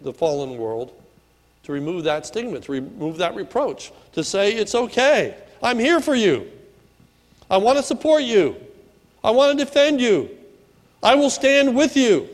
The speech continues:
And I will stand against anybody who says what you're doing is wrong.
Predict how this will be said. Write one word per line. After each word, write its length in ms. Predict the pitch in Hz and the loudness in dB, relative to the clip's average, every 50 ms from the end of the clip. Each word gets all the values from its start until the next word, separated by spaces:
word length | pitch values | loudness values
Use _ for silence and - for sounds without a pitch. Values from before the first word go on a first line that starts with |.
| - - - - _ _ _ _ _ _ _ _ _ _ _ _ _ _ _ _ _ _ _ _ _ | -20 -20 -20 -20 _ _ _ _ _ _ _ _ _ _ _ _ _ _ _ _ _ _ _ _ _
And 140 | - 214 226 | -2 0 2
I 120 | 254 277 277 | 2 4 4
will 180 | 277 262 240 | 4 2 0
stand 400 | - - - 240 247 262 269 262 | 0 -2 -4 -2 0 0 0 0
against 520 | 262 190 175 254 294 294 262 - - - 220 | -2 0 2 4 4 4 4 0 -2 0 2
anybody 680 | 233 277 311 302 277 247 247 233 226 220 226 240 240 240 - - - - _ _ | 4 4 4 4 4 4 6 6 4 4 2 -2 -4 -6 -10 -18 -20 -20 _ _
who 160 | - 240 240 | -2 0 0
says 400 | - - - 277 277 277 269 202 | 0 2 4 4 6 6 4 2
what 160 | 214 262 254 | 2 2 2
you're 100 | 262 262 | 2 0
doing 260 | 220 190 247 262 277 285 | -2 -2 -2 -2 -2 -2
is 120 | 262 233 | -4 -4
wrong. 500 | 277 302 320 330 339 320 285 190 117 | -2 0 0 2 2 2 0 -2 -4